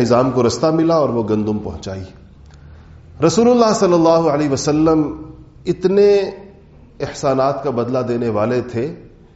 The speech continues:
کہ جب بدر میں ابو البختری مشرکوں کی طرف سے لڑنے کے لیے آئے، مسلمان نہیں ہو سکا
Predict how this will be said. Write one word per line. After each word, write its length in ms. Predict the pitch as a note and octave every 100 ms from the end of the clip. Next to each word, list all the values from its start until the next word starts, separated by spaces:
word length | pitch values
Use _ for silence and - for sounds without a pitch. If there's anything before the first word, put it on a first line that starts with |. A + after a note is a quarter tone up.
| - - - - - -
کہ 80 | B2+
جب 160 | A#2+ A#2
بدر 380 | G#2 D#3 G3+
میں 140 | E3 G#2 - - - - - - -
ابو 160 | B2
البختری 720 | C3+ B2 C#3 - E3+ E3+ D#3+ C#3 - - - _ B2
مشرکوں 420 | B2+ D3 C#3+ D#3
کی 80 | D3+
طرف 200 | C3 -
سے 120 | C#3+
لڑنے 320 | A#2+ B2 C#3+
کے 140 | C3+
لیے 200 | A#2+ A#2 -
آئے، 320 | A2+ B2+ G#2 - - - - _ _ _ _ _ - - _ _ _ _ _ _ _ _ _ - -
مسلمان 400 | A#2 C3 B2+ C3
نہیں 120 | D3+
ہو 80 | C3+
سکا 340 | - A2 A#2+